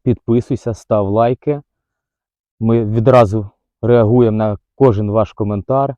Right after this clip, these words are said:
стараємося відповідати всім. Дивіться,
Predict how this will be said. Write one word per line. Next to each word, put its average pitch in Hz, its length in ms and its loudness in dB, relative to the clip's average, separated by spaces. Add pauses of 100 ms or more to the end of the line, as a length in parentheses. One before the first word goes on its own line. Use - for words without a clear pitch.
стараємося 107 580 -4
відповідати 104 640 -6
всім. 143 480 -6 (1900)
Дивіться, 127 560 -2